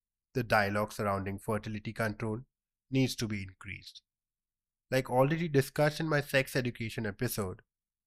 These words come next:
practices that support reproductive and sexual health, including contraceptions and S T Is,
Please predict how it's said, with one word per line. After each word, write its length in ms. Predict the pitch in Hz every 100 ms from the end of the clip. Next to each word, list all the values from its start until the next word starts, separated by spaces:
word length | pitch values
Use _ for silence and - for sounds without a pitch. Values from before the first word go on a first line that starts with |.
| _ -
practices 680 | 95 - 104 - 104 - - -
that 220 | 147 160
support 380 | 147 123 107 101
reproductive 640 | 113 - 107 104 110 107 -
and 240 | 104 135
sexual 440 | - 123 - 131
health, 260 | 113 98 98 _ _ _ _ -
including 460 | 147 - 160 175
contraceptions 880 | 160 139 143 98 - 131 - 113 104
and 260 | 98 95 127
S 200 | 123 -
T 160 | 120 104
Is, 340 | 92 98